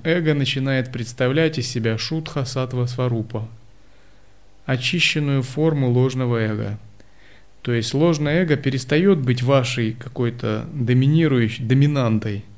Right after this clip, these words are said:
чем-то главным. Оно становится подчиненным, функциональным, как роль какая-то.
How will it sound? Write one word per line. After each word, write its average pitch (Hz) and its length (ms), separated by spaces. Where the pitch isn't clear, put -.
чем-то 131 360
главным. 110 600
Оно 160 220
становится 160 600
подчиненным, 156 840
функциональным, 120 1120
как 151 220
роль 127 300
какая-то. 117 680